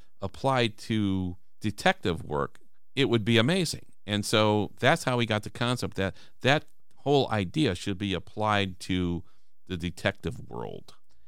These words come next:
And the same thing with Fleming. Fleming did learn a lot from his whole naval intelligence operations that he was in and his experience, and his boss, this guy, Rear Ad-, Admiral John Godfrey.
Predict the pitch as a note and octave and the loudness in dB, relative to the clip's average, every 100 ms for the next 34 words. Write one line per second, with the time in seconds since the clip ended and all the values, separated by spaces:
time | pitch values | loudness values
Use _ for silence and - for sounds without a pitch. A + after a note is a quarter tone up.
0 | - - C#3 C3 B2+ A2 D3+ C#3 G3 E3 | -12 0 6 6 6 0 -6 2 4 6
1 | D#3+ C#3+ B2+ A#2+ A2+ - - - - F#3 | 6 6 10 10 8 4 -12 -12 -6 4
2 | E3 E2+ - - - - C3+ C3+ B2+ A2+ | 4 4 -2 -12 -14 2 6 8 8 8
3 | A2+ G#2+ G#2 - - - G#2+ A2+ B2+ A2+ | 6 6 4 -4 -14 -12 0 6 8 8
4 | G#2+ A#2+ F#2+ - F2 - - D#2 F#2 G#2+ | 10 10 10 4 -2 -4 -6 -2 4 4
5 | E2+ A#2 G2+ F2+ E2+ G2 F2+ E2+ - E3+ | 4 2 2 2 4 4 4 0 0 0
6 | C3 E2+ C2 - - - - F2+ - E2 | 0 0 -6 -6 -8 -8 -2 -2 0 -2
7 | D2 - D2 - C#2+ F#2+ F2+ D#2 D2+ D2+ | -2 -6 -8 -6 -4 -2 -2 -2 -4 -4
8 | - - - - - F2 F#2+ E2+ - - | -6 -12 -12 -10 -4 0 0 0 -4 0
9 | F2 D#2+ E2 F#2 F#2 C#3 B2 E2+ D#2 C#2+ | 2 4 2 0 4 4 2 0 2 0
10 | F2 - - - - - F2+ - F#2 F2+ | -2 -8 -10 -14 -14 -8 -6 0 4 4
11 | F2 F#2+ F2+ F#2 F2+ - G2+ F#2 E2+ E2+ | 6 4 6 4 2 2 2 4 2 0
12 | - F2 D#2 D#2 G#2+ A#2 - A#1+ - | 0 2 2 0 0 -2 -6 -8 -10